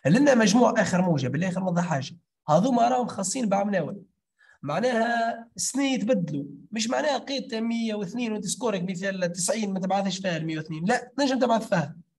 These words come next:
اوكي، خاطر هذوك يتبدلوا، مش معناها مية واثنين ما يقبلوا كان مية واثنين، مش exact الشيء هذاك، راهو الشيء هذاك ينجم يتبدل. اوكي، معناها حطوا في الحسبان ديما كي تبداو تقراو لهنا، مثل هذه مية وأربعة وثلاثين،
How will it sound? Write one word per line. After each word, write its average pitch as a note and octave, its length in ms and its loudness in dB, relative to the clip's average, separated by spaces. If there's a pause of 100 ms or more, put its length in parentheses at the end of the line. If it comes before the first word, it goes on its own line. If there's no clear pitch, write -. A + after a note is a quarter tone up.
(440)
اوكي، D#3 460 0 (160)
خاطر F#3 240 0
هذوك B3 200 -2
يتبدلوا، G#3 480 0 (240)
مش G#3 140 -4
معناها C4 180 4
مية C#4 140 2
واثنين C4+ 260 -2
ما B3+ 80 0
يقبلوا A#3 420 0
كان B3 280 2
مية A3+ 140 -4
واثنين، F3+ 360 -6
مش A#3 180 0 (140)
exact F#3 500 -2
الشيء D3 300 -4
هذاك، G3+ 220 -4
راهو G3+ 180 -2
الشيء F#3+ 360 -4
هذاك A3 360 -4 (300)
ينجم F#3+ 320 4
يتبدل. D#3 400 -2 (300)
اوكي، E3+ 240 0
معناها E3+ 180 2
حطوا - 220 -4
في E3 60 -6
الحسبان F3 500 0
ديما F3 220 -2
كي D#3 120 -8
تبداو D#3 220 -4
تقراو D3 280 -2
لهنا، C#3+ 260 0
مثل F#3 180 0
هذه F#3 160 4
مية F#3 140 2
وأربعة D3 220 0
وثلاثين، D3 520 -6